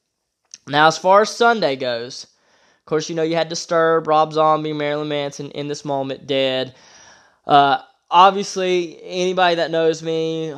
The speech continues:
personally knows I'm a huge In This Moment fan. I love their horror, whole horror theme, um, w-, with metal. And, of course, I think Maria Brink is the, one of the fucking sexiest women alive.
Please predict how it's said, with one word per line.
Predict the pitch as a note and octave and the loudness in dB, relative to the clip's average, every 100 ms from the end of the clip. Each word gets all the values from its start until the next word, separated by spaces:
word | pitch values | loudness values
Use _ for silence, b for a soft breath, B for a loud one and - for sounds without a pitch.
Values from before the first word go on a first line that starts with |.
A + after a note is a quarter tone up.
| D3+ B B | -16 B B
personally | - D#3+ D#3+ E3+ D#3+ D#3 | 2 2 2 -2 -4 -4
knows | D3 D3 D3 D3 | -2 0 0 0
I'm | D3 D3 | -6 -8
a | |
huge | B2+ D3+ D3 D3 - | -8 -4 -2 -2 -6
In | D3 C#3+ D3 | -8 -6 -6
This | C#3 D3 | -8 -8
Moment | C3+ C#3 C#3 | -6 -6 -8
fan. | - C#3+ C#3+ C#3+ | -8 -6 -4 -2
I | C3+ | -2
love | C3 C3+ C3 | -2 -2 -4
their | C3+ | -8
horror, | B2+ C#3+ C#3 C3+ - | -4 -2 -2 -4 -8
whole | - D#3 D3 D3 C3+ | -8 0 2 2 0
horror | - - D3+ D3+ D3 | -6 -2 2 2 0
theme, | D3 - C#3+ D3 D3 D3 D3 b b b b b - | -2 -4 -4 -2 -6 -6 -10 b b b b b -10
um, | B2+ B2 A#2+ A#2+ - - | -6 -6 -6 -10 -18 -12
w-, | C#3 - C#3 | -10 -8 -4
with | C#3 C#3 | -4 -2
metal. | C#3+ D3 D3 C#3+ C#3+ | 0 2 2 0 -2
And, | B2+ | -6
of | B2+ | -8
course, | - C#3+ C#3 | -4 -2 -2
I | C#3 | -6
think | C#3 C#3 C3+ | -6 -8 -8
Maria | C3+ C3 C#3+ D3 | -8 -2 0 0
Brink | B2 C3 C#3 C#3+ B2+ | -2 -6 -6 -8 -10
is | A#2+ - | -12 -14
the, | - | -20
one | - C#3+ C#3+ | -12 -8 -8
of | |
the | A#2+ | -8
fucking | C#3 C#3 B2 | -6 -6 -8
sexiest | A#2 - D3+ C#3 - C#3+ C3+ | -12 -4 -2 -4 -6 -8 -8
women | C#3 C3+ C3+ | -8 -6 -6
alive. | A#2+ A#2+ A#2 A#2+ C3 | -4 -2 0 2 0